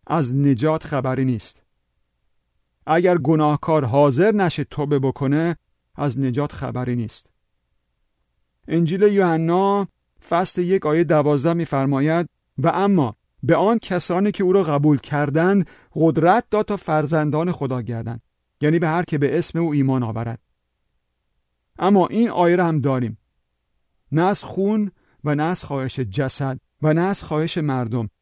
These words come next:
بلکه از خدا تولد یافتن. ما می‌دونیم نجات کار خداست، ولی گناهکار نیز نقش خودش رو داره.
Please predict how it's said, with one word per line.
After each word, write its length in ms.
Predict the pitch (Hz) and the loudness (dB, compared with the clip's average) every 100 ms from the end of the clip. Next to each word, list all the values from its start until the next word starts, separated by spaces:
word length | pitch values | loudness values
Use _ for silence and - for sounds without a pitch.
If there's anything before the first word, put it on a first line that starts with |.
| _ | _
بلکه 360 | 139 175 180 208 | 2 2 2 -4
از 180 | 156 - | -6 -6
خدا 480 | 131 143 151 151 123 | -4 -2 0 0 -4
تولد 540 | - 135 123 117 113 | -8 -6 -4 -4 -6
یافتن. 460 | 113 104 - 117 117 _ _ _ _ _ _ _ _ _ _ _ - | -6 -8 -10 -12 -14 _ _ _ _ _ _ _ _ _ _ _ -4
ما 180 | 147 196 | 0 2
می‌دونیم 480 | 208 185 175 127 110 131 | 2 2 2 0 -2 -2
نجات 600 | 151 151 143 165 190 - | 0 0 0 0 -2 -4
کار 240 | 156 175 | -4 -4
خداست، 760 | - 139 127 139 113 - - _ _ _ _ _ | -6 -6 -2 -2 -4 -12 -18 _ _ _ _ _
ولی 380 | 131 170 175 117 _ _ 123 | 0 2 2 -2 _ _ -2
گناهکار 720 | 156 160 151 - 147 190 208 | 0 2 0 0 0 0 2
نیز 300 | 185 175 151 | -2 -2 0
نقش 400 | 151 175 180 180 175 170 | 0 -2 -6 -4 -4 -6
خودش 360 | - - 151 127 | -8 -4 -2 -2
رو 160 | - 117 | -4 -6
داره. 260 | 120 101 | -6 -8